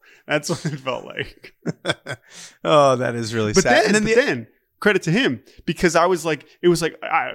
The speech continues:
Speaker 1: this morning I was like, "Hey, did you <laughs> see the clip of Stanton running really slow?" And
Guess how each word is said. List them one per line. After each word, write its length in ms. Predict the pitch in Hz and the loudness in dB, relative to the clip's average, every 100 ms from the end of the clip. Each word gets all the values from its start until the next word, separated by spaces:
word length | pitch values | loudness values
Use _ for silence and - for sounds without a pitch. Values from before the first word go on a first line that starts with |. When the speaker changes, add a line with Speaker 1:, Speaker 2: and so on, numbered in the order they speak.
| 151 | -2
Speaker 1:
this 180 | 160 202 | 0 2
morning 220 | 262 185 | 2 2
I 40 | |
was 80 | 160 | 0
like, 80 | 139 | 0
"Hey, 120 | 269 | 0
did 120 | 214 160 | 0 -4
you 60 | |
<laughs> 0 | |
see 200 | 156 190 | 0 2
the 100 | 160 | 0
clip 240 | - 185 180 | 0 -4 -4
of 140 | 147 | -4
Stanton 480 | - 165 165 156 135 - - _ | 0 0 0 -4 -10 -16 -20 _
running 260 | 147 160 160 | 2 4 4
really 220 | 156 139 | 2 -2
slow?" 440 | - 202 320 254 | -2 0 2 0
And 60 | 110 | -2